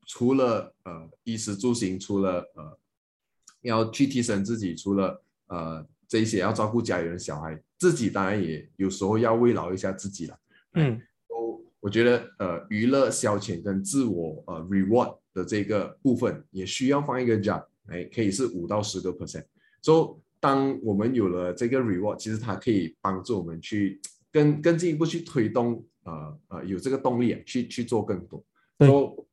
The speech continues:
Speaker 1: 这个 rewarding，self-rewarding，我觉得也是重要的。
Speaker 2: 是。
Speaker 1: 对。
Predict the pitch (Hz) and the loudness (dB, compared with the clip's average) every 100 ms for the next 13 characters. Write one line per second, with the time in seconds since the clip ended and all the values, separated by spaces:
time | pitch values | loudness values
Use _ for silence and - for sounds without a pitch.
0 | _ _ _ _ 151 147 151 139 - - | _ _ _ _ 2 2 2 0 -2 -8
1 | 107 101 117 131 123 139 113 90 95 104 | -4 0 0 -2 -2 -2 -2 -4 -4 -6
2 | 101 80 90 92 80 - 92 90 82 76 | -6 -6 -2 -2 -2 -6 -8 -8 -8 -10
3 | 76 - _ - - - 73 | -12 -18 _ -14 0 0 0